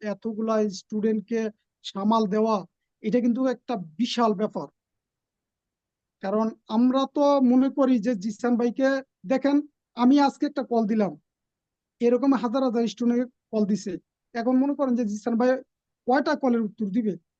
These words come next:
আপনি একটু ধৈর্য ধরতে হইব। তাইলে জিসান ভাই আপনাকে সেই কলটা যে দিছে, সেই কলটা ব্যাক করব বা আপনার প্রশ্নের উত্তরটা দিব। আর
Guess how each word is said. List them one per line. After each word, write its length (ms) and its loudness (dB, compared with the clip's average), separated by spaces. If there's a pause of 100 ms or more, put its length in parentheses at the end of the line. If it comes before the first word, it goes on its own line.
(800)
আপনি 260 -4
একটু 120 0 (100)
ধৈর্য 200 2 (120)
ধরতে 260 -2
হইব। 160 -2 (800)
তাইলে 220 2 (120)
জিসান 280 -2 (100)
ভাই 140 2 (280)
আপনাকে 380 -4 (380)
সেই 220 2 (200)
কলটা 400 0 (120)
যে 160 -2
দিছে, 240 -4 (140)
সেই 200 -4
কলটা 300 -2
ব্যাক 160 0 (100)
করব 180 0 (140)
বা 80 0 (100)
আপনার 300 -4
প্রশ্নের 420 -2 (100)
উত্তরটা 380 -4
দিব। 140 -6 (200)
আর 80 -6